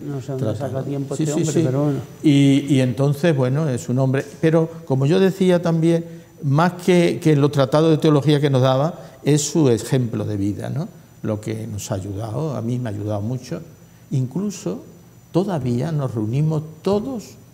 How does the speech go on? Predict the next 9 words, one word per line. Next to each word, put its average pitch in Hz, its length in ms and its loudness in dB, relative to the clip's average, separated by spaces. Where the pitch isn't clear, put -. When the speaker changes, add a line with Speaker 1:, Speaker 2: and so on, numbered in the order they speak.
Speaker 2:
los 117 240 0
meses, 165 640 -2
mm, 123 380 0
los, 117 200 0
mis 113 160 -4
condiscípulos, 135 800 0
los 123 140 0
que - 100 -4
salimos, 110 480 -2